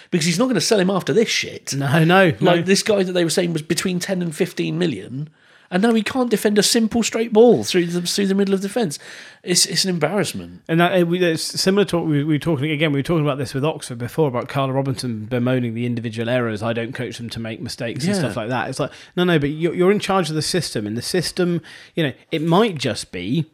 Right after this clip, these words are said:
Speaker 2: the in-, individual mistakes, but when you've got players who, who are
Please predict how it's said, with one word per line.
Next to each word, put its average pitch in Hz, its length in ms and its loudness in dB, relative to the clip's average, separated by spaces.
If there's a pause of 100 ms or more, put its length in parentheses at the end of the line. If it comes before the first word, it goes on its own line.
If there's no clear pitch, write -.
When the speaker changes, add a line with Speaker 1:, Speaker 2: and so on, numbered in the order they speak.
(380)
Speaker 2:
the 143 140 2
in-, 135 80 2
individual 127 480 -2
mistakes, 113 400 -6 (140)
but 156 80 0
when 196 160 4
you've 226 100 4
got - 220 -2
players 165 340 2
who, 160 360 2
who 160 200 2
are 139 200 0